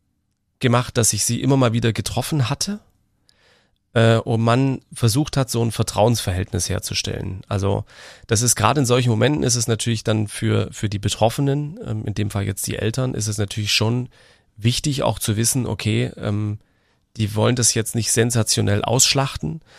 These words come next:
sondern, ähm, sie wollen einfach unsere Sichtweise, ähm, gern erfahren und das auch darstellen. Und das hatte ich damals den Eltern auch, äh, vermittelt und, ähm, konnte da auch so ein Stück weit das Vertrauen gewinnen, dass ich auch,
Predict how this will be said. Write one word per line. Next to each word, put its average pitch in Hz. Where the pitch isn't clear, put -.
sondern, 113
ähm, 104
sie 107
wollen 120
einfach 113
unsere 123
Sichtweise, 92
ähm, 92
gern 101
erfahren 104
und 113
das 104
auch -
darstellen. 95
Und 110
das 123
hatte 135
ich 127
damals 131
den 117
Eltern 117
auch, 101
äh, 110
vermittelt 117
und, 110
ähm, 104
konnte 123
da 107
auch 110
so 113
ein 107
Stück -
weit 107
das 101
Vertrauen 101
gewinnen, 117
dass 117
ich 110
auch, -